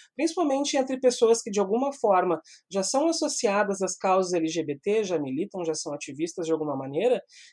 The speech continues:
elas ficam pensando como eu vou ser vista, que tipos de reações eu vou enfrentar dentro do meu grupo de resistência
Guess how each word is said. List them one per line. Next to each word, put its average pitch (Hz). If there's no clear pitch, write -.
elas 185
ficam 214
pensando 202
como 294
eu 262
vou 262
ser 233
vista, 214
que 262
tipos 254
de 208
reações 202
eu 220
vou 214
enfrentar 190
dentro 269
do 254
meu 269
grupo 285
de 247
resistência 214